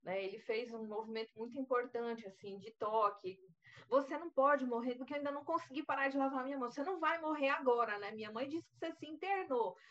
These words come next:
Eu disse, "Não, não vou. Dessa vez não vou, não. É só uma apendicite e já tô em casa." "Ah, tá."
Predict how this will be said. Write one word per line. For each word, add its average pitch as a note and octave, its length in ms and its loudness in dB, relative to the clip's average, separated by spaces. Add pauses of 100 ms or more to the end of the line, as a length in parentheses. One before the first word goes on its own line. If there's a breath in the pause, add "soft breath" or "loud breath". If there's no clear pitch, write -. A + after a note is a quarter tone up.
(160 loud breath)
Eu G#3 120 -4
disse, A#3 280 -4
"Não, B3 300 4
não A3+ 140 -2
vou. G#3+ 220 0
Dessa A3 340 2
vez A#3+ 280 4
não D#4 140 2
vou, C4+ 260 6
não. G#3 200 0
É E3+ 80 -2
só A3+ 200 -2
uma B3 140 0
apendicite A#3+ 560 -6
e C4+ 40 4
já C4+ 100 4
tô C4 120 -4
em C#4 120 -6
casa." F3 360 0 (300 loud breath)
"Ah, A#3 260 4 (120)
tá." F3+ 280 0